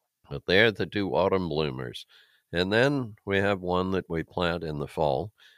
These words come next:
but doesn't come up until the spring. And it has round leaves, Cyclamen coum. And it does have different color forms of flowers,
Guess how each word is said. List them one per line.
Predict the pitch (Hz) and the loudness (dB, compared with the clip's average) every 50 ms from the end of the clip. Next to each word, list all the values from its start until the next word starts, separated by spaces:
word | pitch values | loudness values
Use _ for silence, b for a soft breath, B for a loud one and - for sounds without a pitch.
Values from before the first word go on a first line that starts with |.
| b b b | b b b
but | 92 92 - | -6 -2 2
doesn't | 104 101 95 - 98 87 78 | 2 2 2 2 -4 -6 -2
come | - 98 95 90 | -2 -2 -2 -2
up | 87 85 - - | -4 -4 -2 -2
until | 87 82 82 87 82 | -2 0 0 -2 -2
the | 85 85 | 0 -2
spring. | - - - - - 156 110 85 73 69 69 - - | -4 -4 -2 0 2 4 4 4 2 0 -6 -10 -8
And | - 95 117 | -6 -4 -4
it | 147 147 - | -4 -2 -2
has | 139 123 113 98 85 | -2 -2 -2 -2 -2
round | 80 71 73 85 95 101 107 113 113 110 104 95 80 71 76 _ | -4 -4 0 2 2 4 4 4 2 2 0 0 -2 -6 -8 _
leaves, | - 82 80 80 76 71 69 65 60 - - - - b b b b b b b b | -8 -4 -2 0 0 0 -2 -4 -6 -8 -12 -14 -14 b b b b b b b b
Cyclamen | - - 90 95 98 - - 95 95 95 92 87 82 | -6 -2 0 0 0 0 -2 0 2 2 0 0 -2
coum. | - - - 117 113 104 85 73 67 58 52 - _ _ _ _ _ _ _ _ _ - | -6 -6 -2 0 2 2 2 2 0 -2 -6 -16 _ _ _ _ _ _ _ _ _ -8
And | 80 82 87 | -6 -4 -2
it | 90 92 - | -2 -4 -2
does | - 104 107 120 123 123 - - | 2 4 4 4 4 2 2 2
have | 107 98 92 85 78 | 2 2 2 0 -2
different | 87 90 - - 87 73 - - | -4 -4 -2 -2 -4 -4 -4 -2
color | - 95 90 85 85 82 80 | 0 2 2 4 4 2 0
forms | 78 - - 85 80 78 76 76 78 71 76 | -2 -4 -4 -2 -2 -2 -2 -4 -6 -6 -8
of | 71 - | -8 -8
flowers, | - - 80 71 71 67 64 65 73 90 92 - | -8 -6 -4 -4 -2 -2 -4 -4 -6 -6 -8 -12